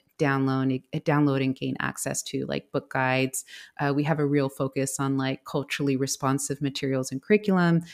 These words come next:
We know that there's, like, a real gap in access to resources around that.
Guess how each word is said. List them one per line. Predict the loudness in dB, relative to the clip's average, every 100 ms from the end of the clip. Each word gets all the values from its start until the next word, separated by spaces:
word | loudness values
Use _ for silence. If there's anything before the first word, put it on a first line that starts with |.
| -20 -8
We | -2
know | 2 2
that | 0 0
there's, | 0 0 -2 -6
like, | -8 -8
a | -4
real | -2 -2 0
gap | 0 0 -4 -4
in | 2 2 2 0
access | -2 -2 -4 -4 -4
to | -4
resources | -2 -2 -2 -4 -2 -4
around | -4 -4 -4 -2
that. | 0 0 -2